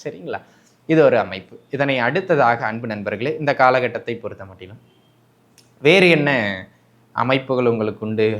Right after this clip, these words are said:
அப்படின்னு கேட்டுக்கிட்டீங்கன்னா, நல்லா புரிஞ்சுக்கிடுங்க. இது நாள் வரையிலும் கான்டாக்ட்லயே இல்லாம இருந்திருப்பாங்க. இப்பதான் அறிமுகம் ஆவாங்க. ஆனா அவங்க உங்களுக்கு நல்ல நட்புகளாக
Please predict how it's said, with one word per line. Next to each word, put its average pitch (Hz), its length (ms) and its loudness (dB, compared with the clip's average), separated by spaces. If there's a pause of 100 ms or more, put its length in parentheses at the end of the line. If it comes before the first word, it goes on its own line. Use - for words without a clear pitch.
அப்படின்னு 110 280 -6
கேட்டுக்கிட்டீங்கன்னா, 98 640 -8 (880)
நல்லா 151 220 4
புரிஞ்சுக்கிடுங்க. 101 440 2 (1800)
இது 151 160 8
நாள் 196 260 8
வரையிலும் 175 460 6 (180)
கான்டாக்ட்லயே 196 600 4
இல்லாம 165 280 6
இருந்திருப்பாங்க. 107 480 -4 (600)
இப்பதான் 196 340 4
அறிமுகம் 185 380 4
ஆவாங்க. 110 420 0
ஆனா 147 180 -4
அவங்க 151 320 -2 (100)
உங்களுக்கு 127 340 -4
நல்ல 196 300 2
நட்புகளாக 127 640 0